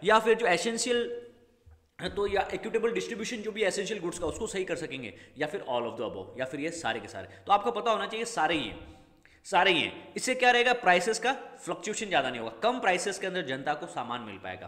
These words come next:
पहली बात तो। इससे basically जो है उतार चढ़ाव भी कम हो जाएगा, prices भी control में रहेंगे, और दूसरा जो आवश्यक वस्तुएं हैं उनका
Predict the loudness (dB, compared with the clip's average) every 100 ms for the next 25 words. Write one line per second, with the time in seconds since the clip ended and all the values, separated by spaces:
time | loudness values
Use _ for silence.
0 | 0 2 2 0 -4 -6 -16 -20 -8 -2
1 | 0 2 2 2 -4 -2 2 2 0 -2
2 | -2 0 2 4 4 4 2 2 -2 -2
3 | 2 2 2 -2 -12 4 6 6 4 0
4 | -2 -2 -2 2 2 2 2 2 0 -4
5 | -4 2 2 2 2 4 4 2 -6 4
6 | 6 8 10 10 8 2 0 -2 -4 -6
7 | -4 -4 -6 -12 -6 0